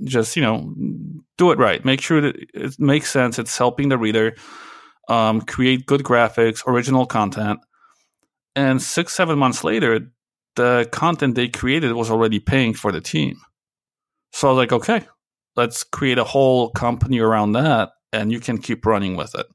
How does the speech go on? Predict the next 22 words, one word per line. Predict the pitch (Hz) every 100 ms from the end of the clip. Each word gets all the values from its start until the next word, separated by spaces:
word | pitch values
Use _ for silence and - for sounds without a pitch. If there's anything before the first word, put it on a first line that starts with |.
| -
You | 101
know, | 95 107
and |
it's | 113 -
been | 123 120 -
growing | - 123 113
strong. | 107 - 101 104
We've | 117 127 127
moved, | 127 120 110 - - _ - - _ _ 120
uh, | 113
much | 120 135 -
more | 127 117
into | 113
CreateSpace | - 120 127 131 - 143 -
now, | 170 185 208 _ _ _ _ -
uh, | 113 110 107 101
which | 120 110
is | 113 107 - _ _
paper | 135 127 147
books, | 127 160 - - -
not | 117 113
just, | - 110 -